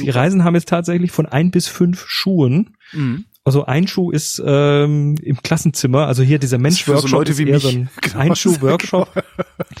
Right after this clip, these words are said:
Speaker 2: Äh, drei Schuhe ist normal und wenn man jetzt im, im Himalaya unterwegs ist, was ich auch zweitausendacht wieder ma-, äh, zweitausendachtzehn wieder machen werde,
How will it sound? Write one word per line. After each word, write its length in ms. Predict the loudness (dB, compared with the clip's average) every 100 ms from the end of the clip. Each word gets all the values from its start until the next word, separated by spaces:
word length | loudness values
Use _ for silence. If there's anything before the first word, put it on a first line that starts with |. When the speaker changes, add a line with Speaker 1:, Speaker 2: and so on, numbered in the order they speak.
| -18 -18 -20 -2
Speaker 2:
Äh, 180 | 0 0
drei 320 | -2 -2 -2
Schuhe 260 | 0 -2
ist 140 | -2 0
normal 640 | 2 2 2 2 4 2
und 240 | 2 0
wenn 100 | 2
man 180 | 2 2
jetzt 320 | 2 -2 -12
im, 200 | -6 -4
im 280 | -2 -2 0
Himalaya 460 | 2 4 4 2 2
unterwegs 440 | 2 2 0 0
ist, 240 | -2 -4 -2
was 180 | -6 -4
ich 120 | -6
auch 100 | -6
zweitausendacht 800 | -2 -2 0 0 0 -2 -4 -2
wieder 160 | 0
ma-, 200 | 0 0
äh, 60 | 0
zweitausendachtzehn 680 | 0 0 0 0 -2 0 0
wieder 140 | 2
machen 280 | 0 -2 0
werde, 260 | 2 2